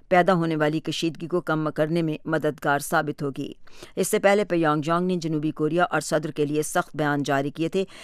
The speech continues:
جب جنوبی کوریائی صدر نے شمالی کوریا سے کہا تھا کہ وہ اپنے ہتھیاروں کے پروگرام کو ختم کر دے اور انسانی حقوق کی صورتحال کو بہتر بنائے۔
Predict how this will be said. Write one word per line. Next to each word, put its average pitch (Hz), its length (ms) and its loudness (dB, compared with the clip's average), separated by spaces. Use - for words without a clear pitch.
جب 180 160 6
جنوبی 165 320 2
کوریائی 151 400 0
صدر 156 260 0
نے 180 140 0
شمالی 151 380 0
کوریا 165 320 -2
سے 180 140 -4
کہا 143 200 0
تھا 170 200 -2
کہ 196 100 0
وہ 196 60 8
اپنے 190 200 4
ہتھیاروں 165 440 0
کے 170 100 -4
پروگرام 151 460 -2
کو 147 120 -6
ختم 139 320 -4
کر 143 160 -2
دے 170 260 -2
اور 160 140 2
انسانی 151 420 -2
حقوق 160 300 -4
کی 160 80 -6
صورتحال 143 580 -4
کو 180 160 -6
بہتر 151 380 -2
بنائے۔ 139 360 -4